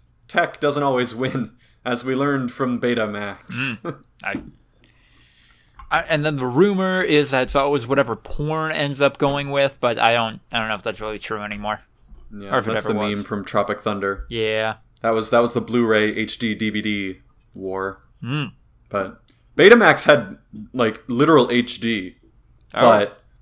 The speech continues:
Speaker 1: there weren't many H D T Vs,
Speaker 2: <laughs>
Speaker 1: and, uh,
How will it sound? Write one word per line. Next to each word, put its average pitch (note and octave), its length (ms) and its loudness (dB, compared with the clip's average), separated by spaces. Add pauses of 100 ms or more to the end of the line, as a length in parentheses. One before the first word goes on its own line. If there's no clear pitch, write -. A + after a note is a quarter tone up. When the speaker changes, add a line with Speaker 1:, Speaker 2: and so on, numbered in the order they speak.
(100)
Speaker 1:
there A#2 160 2
weren't C3+ 240 4
many B2+ 200 2
H B2 280 -2
D B2+ 120 0
T B2+ 220 -2
Vs, A#2 640 -2 (200)
Speaker 2:
<laughs> - 180 -16
Speaker 1:
and, G#2+ 840 -4
uh, G2+ 880 0